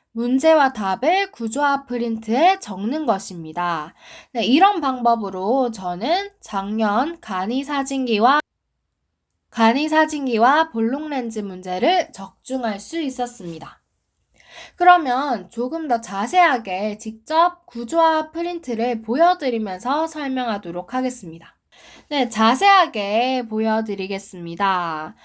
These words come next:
네, 여기 보시면 지금, 네, 빨간색 부분에 빛이 굴절하는 까닭을, 네, 키워드 위주로 답을 적었고요. 간이 사진기도, 네, 키워드를, 해당하는 키워드를 적었습니다.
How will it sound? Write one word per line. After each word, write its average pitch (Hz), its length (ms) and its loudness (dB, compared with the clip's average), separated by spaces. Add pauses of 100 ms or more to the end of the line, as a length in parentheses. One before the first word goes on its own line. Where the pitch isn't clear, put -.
(240)
네, 220 200 2
여기 220 300 2
보시면 226 880 2
지금, 262 520 2 (440)
네, 214 220 -8
빨간색 370 600 2
부분에 220 720 -2
빛이 349 460 -2
굴절하는 269 840 2
까닭을, 302 1040 -2 (300)
네, 202 160 -6
키워드 359 720 2
위주로 240 640 -2
답을 220 500 -2
적었고요. 220 800 0 (300)
간이 285 480 -2
사진기도, 320 1000 0 (400)
네, 196 280 -6
키워드를, 277 840 2
해당하는 320 580 0
키워드를 311 680 0
적었습니다. 190 800 -8